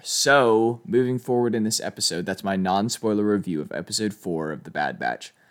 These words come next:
There will be full spoilers, so if you haven't watched it yet, stop this episode right now,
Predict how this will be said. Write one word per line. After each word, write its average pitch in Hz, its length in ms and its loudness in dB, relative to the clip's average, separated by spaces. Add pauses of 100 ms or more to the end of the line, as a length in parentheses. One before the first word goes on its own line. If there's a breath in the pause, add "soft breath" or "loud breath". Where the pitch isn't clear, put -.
(300 soft breath)
There 107 120 4
will 110 300 4
be 101 220 2
full 104 340 0
spoilers, 90 840 -2 (420)
so - 160 -18
if - 100 -18
you 98 80 -14
haven't 110 280 0
watched 104 340 -2
it - 100 -6
yet, 85 320 -4 (1400)
stop - 420 -2
this 98 220 -4
episode 95 280 -6
right 92 160 -2
now, 92 340 -2